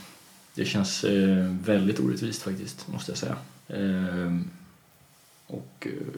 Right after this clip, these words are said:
ja, de hade kunnat trycka upp den här skattesatsen helst till,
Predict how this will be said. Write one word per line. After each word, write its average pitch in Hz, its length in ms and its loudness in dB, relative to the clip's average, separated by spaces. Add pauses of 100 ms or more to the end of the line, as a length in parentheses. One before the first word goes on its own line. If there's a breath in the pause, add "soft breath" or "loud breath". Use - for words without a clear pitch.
(360)
ja, - 180 -2
de 101 140 6
hade 110 180 8
kunnat 101 360 4 (120)
trycka - 280 2
upp 110 200 4
den 101 120 2
här 92 60 0
skattesatsen - 600 -4
helst 165 340 4
till, 143 280 4